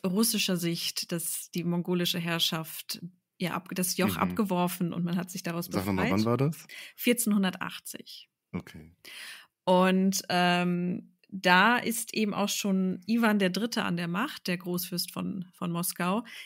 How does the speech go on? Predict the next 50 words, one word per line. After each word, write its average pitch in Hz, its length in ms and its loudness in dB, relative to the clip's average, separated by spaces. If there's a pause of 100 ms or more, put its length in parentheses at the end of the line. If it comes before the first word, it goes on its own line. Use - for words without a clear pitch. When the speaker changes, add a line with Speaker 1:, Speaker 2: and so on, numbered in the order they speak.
(140)
Speaker 1:
der 226 240 10
Speaker 2:
Mhm. 240 40 2
Speaker 1:
sich 240 220 -4
eben 220 180 0
auch 220 220 0
selbst 220 500 0
schon 190 240 2
interessanterweise 185 1000 0
als - 220 -6
Herrscher 220 300 4
der 185 120 2
ganzen 180 340 2
Rus 175 300 -2
bezeichnet. - 800 -8
Also 175 180 -2
er 185 220 4
Speaker 2:
Ach. 190 60 2
Speaker 1:
setzt 180 340 -4
diesen 175 220 0
Titel, 180 220 -4
also 180 180 -6 (320)
Titel 180 280 -2
durch. 233 460 0 (380)
Speaker 2:
Mhm. 156 220 -10
Speaker 1:
Und 196 420 4
damit 214 340 6
merken 208 360 6
wir 202 120 2
eben 196 180 0
auch 190 140 2
schon 196 200 4
einen 190 100 4
gewissen, 185 300 2
äh, 175 440 2
Anspruch, 220 420 0
den 170 180 -2
er - 140 -2
hier 170 240 -4
formuliert, 165 560 -4
dass 170 140 -4
er 175 180 0
eben 175 220 2
sagt, 170 340 -2
„Ich - 160 -8
bin 180 100 0
nicht 170 240 -6
nur 170 220 -2
Großfürst 170 440 -6
von 170 140 -6
Moskau, 240 640 -2